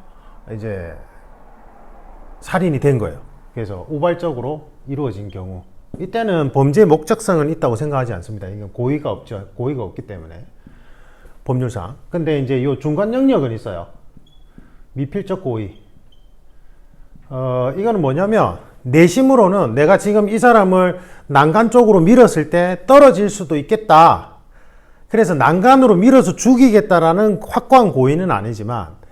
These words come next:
몸싸움을 하다가, 어, 난간이 뒤에 보이는데 난간 쪽으로 저 사람 밀면 죽을 수도 있겠다.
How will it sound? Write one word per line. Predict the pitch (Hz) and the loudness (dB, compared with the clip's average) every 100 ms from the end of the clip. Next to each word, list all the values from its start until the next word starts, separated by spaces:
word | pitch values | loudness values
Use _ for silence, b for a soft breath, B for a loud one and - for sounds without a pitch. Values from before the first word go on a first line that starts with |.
| b b | b b
몸싸움을 | 135 175 247 262 254 214 165 | 2 4 6 4 4 4 0
하다가, | 165 165 160 156 | 2 2 4 2
어, | 170 | 2
난간이 | 135 135 160 240 196 | 0 0 2 2 2
뒤에 | 139 160 | 0 0
보이는데 | 139 143 160 139 143 | 0 0 0 -2 -2
난간 | 117 120 165 208 | -2 -2 -2 0
쪽으로 | 233 185 | 2 2
저 | 160 | 0
사람 | 190 160 | 0 -2
밀면 | 131 160 143 | 0 -2 -2
죽을 | 233 262 | 0 0
수도 | - 143 | -2 -4
있겠다. | 139 185 - 156 | -2 -4 0 0